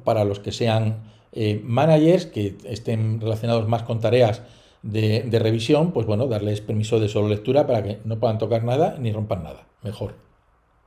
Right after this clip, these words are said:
Vamos a ver ahora lo que a través de la funcionalidad de Cost Estimation el producto nos ofrece.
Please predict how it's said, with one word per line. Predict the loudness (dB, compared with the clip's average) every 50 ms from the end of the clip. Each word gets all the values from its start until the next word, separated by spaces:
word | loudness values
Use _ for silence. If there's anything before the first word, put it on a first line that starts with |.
| _ _ _ _ _ -20 -20 -20 _ _ _ _ _ _ _ _ _ _ _ _ _ _ _ _ _ _ _ _ -10
Vamos | -6 -4 -4 -4 -4 -2
a |
ver | 2 2 4 4
ahora | 4 4 4 4 4 2 2 2 0 -2 -2
lo | -2 0 0 0
que | 0 0
a | -2 -2
través | -2 -4 -2 0 0 0 0
de | -2 -2
la | -2 -2
funcionalidad | -2 -4 -8 -10 -8 -8 -8 -6 -6 -4 -2 0 0 0 0
de | -2 -4 -4
Cost | -2 -4 -4 -4
Estimation | -8 -12 -12 -10 -6 -2 -2 -2 -2 -4 -4 -4 -2 -2 -4 -6 -10 -16 -20 -20 -20 _ _ _ _ _ -8
el | -4 0 2 2 2 0 -2
producto | -6 -6 -6 -4 -6 -6 -4 -4 -4
nos | -4 -4 -8
ofrece. | -12 -12 -12 -14 -14 -14 -20